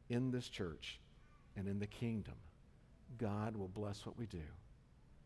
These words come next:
and God will be glorified. And the name of Jesus will be lifted up, so that all the people out there who are not yet a part of the universal church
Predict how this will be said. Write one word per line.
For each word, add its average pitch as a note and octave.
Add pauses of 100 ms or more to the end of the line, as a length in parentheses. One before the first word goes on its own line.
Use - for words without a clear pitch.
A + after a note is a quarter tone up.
(340)
and G2+
God G2+
will G#2
be G#2+
glorified. G2 (1080)
And A2+
the F#2+
name G#2
of G#2
Jesus A2
will G#2
be F#2
lifted F#2+
up, D#2+ (640)
so -
that F#2+
all B2
the C3+
people B2+
out G#2+
there G2
who B2+
are B2
not C#3
yet D#3
a C3
part F#2+
of G2
the G2
universal G2
church F2+